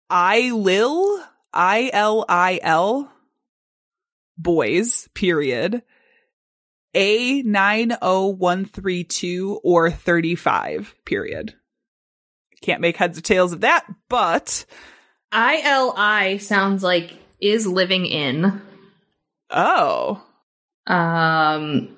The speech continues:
Speaker 2: it sounds like a address, a rural address. Uh, usually rural addresses have numbers and letters.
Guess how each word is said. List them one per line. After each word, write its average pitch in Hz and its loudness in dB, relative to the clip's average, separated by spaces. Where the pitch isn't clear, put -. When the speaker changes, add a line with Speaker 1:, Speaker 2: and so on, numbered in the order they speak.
Speaker 2:
it 165 -2
sounds 185 -2
like 175 0
a - -2
address, 240 -2
a 202 2
rural 180 0
address. 240 0
Uh, 170 2
usually 180 0
rural 185 0
addresses 180 0
have 170 0
numbers 170 0
and 156 -6
letters. 254 -2